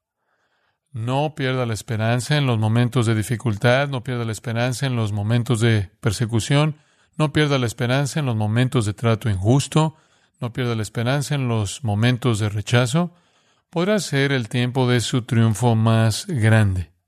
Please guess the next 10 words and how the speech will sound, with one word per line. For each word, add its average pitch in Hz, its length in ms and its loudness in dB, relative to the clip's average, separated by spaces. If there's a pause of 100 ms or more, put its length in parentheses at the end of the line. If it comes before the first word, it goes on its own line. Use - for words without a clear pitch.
(640)
Eso 135 180 -4
es 127 60 -4
lo 117 100 -4
que 117 160 -8
Pedro 135 480 -4
quiere 120 300 -2
que 113 120 -4
sus 107 200 -4
lectores 110 600 0
entiendan. 113 640 0